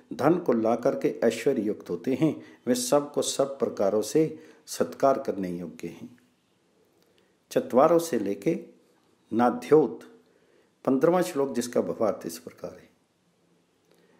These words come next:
"जिस राजा के राज्य में विद्या और अच्छी शिक्षा युक्त गुण कर्म स्वभाव से नियम युक्त धर्मात्मा जन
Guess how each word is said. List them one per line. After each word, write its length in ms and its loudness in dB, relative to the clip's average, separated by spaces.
"जिस 220 2
राजा 300 4
के 140 -2
राज्य 340 2
में 160 6
विद्या 500 2
और 400 -4
अच्छी 280 0
शिक्षा 420 0
युक्त 840 -4
गुण 420 2
कर्म 380 0
स्वभाव 480 0
से 160 -4
नियम 360 2
युक्त 320 -4
धर्मात्मा 880 -2
जन 400 2